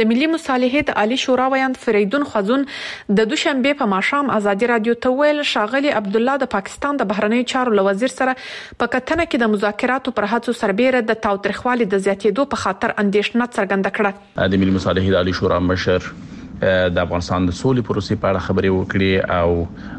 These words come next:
Speaker 2: ویې ویل چې دا روان، که څه هم یو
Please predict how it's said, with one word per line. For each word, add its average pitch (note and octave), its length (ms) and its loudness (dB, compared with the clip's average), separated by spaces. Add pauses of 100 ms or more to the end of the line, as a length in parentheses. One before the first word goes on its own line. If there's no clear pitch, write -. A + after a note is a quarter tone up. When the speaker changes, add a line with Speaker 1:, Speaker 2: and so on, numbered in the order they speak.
(180)
Speaker 2:
ویې G2 240 4
ویل F#2+ 240 2
چې F2+ 720 0
دا F2+ 160 2
روان، F2+ 320 0 (160)
که E2+ 580 0
څه F2+ 140 0
هم F2 240 2
یو E2+ 100 2